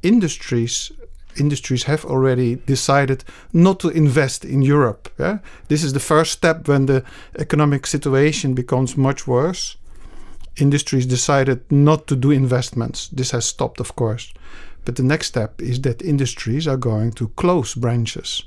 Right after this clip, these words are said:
yeah, or relocate investment. So we have plants closing, we have deindustrialization, we have more unemployment, we have shortage of gas in the winter, we may have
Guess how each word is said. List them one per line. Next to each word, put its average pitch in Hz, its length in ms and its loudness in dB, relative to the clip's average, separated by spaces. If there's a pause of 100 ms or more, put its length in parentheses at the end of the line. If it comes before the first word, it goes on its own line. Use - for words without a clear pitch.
(840)
yeah, 156 140 -8
or 123 360 -2
relocate 131 720 2
investment. 127 760 -2 (540)
So - 140 -4
we 127 100 2
have 120 300 -2
plants 147 340 2
closing, 127 540 4
we 117 140 -2
have 117 240 -2
deindustrialization, 131 1300 2 (480)
we 120 100 0
have 127 320 -2
more 127 440 0
unemployment, 143 880 2 (460)
we 131 220 2
have 127 380 0
shortage - 600 0
of 123 160 0
gas 135 320 2
in 131 80 2
the 127 80 2
winter, 143 420 2
we 123 140 0
may 123 200 0
have 120 440 -4